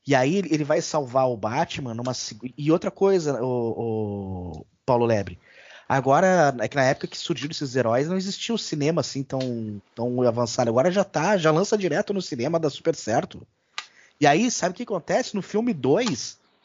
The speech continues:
faz um Batman contra esse herói novo e resolve as coisas de uma maneira muito mais eficaz do que o Batman.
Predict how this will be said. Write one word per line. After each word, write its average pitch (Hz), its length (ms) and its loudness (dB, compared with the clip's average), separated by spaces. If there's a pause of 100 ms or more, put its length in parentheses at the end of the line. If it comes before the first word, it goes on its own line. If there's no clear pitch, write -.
(260)
faz 269 380 2
um 185 160 -2
Batman 147 720 -2
contra 180 380 -4
esse - 120 -8
herói 143 220 0
novo 156 500 -2 (400)
e 185 80 -4
resolve 170 520 0
as 156 100 -4
coisas 156 300 -2
de 147 80 -12
uma 147 100 -4
maneira 143 480 -4
muito 156 640 -2
mais 139 380 0
eficaz 131 500 2
do 127 80 -10
que 127 140 -4
o 127 60 0
Batman. 107 500 -2